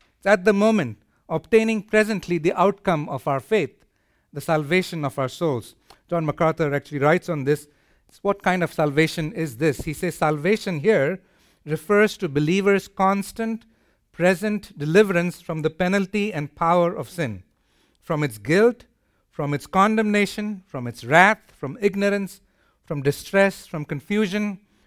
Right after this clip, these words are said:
from hopelessness, and the dominion of sin." Trials fill us with confidence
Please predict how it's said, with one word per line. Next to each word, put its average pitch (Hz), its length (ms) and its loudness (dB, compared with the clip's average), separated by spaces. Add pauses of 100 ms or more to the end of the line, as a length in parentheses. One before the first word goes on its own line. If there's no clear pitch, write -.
from 139 220 -8
hopelessness, 180 840 -2 (340)
and 151 120 -4
the 147 60 -2
dominion 143 600 -2
of 127 260 -10
sin." 92 280 -14 (1700)
Trials 208 420 4
fill 214 220 6
us 190 220 4
with 175 180 -4
confidence 185 880 -4